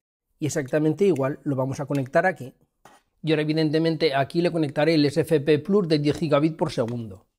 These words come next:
Aquí seguimos teniendo los Thunderbolt, pero si nos venimos al apartado de red,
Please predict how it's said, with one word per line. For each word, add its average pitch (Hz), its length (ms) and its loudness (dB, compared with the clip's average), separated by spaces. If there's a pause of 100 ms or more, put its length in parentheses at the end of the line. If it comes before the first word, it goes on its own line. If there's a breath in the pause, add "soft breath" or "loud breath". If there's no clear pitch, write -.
(1080)
Aquí 143 160 -6
seguimos 147 380 0
teniendo 165 320 2
los 123 220 -6
Thunderbolt, 196 600 2
pero 143 160 0
si 139 120 -4
nos 135 160 -2
venimos 160 260 0
al 190 140 2
apartado 175 500 2
de 151 160 0
red, 185 240 -6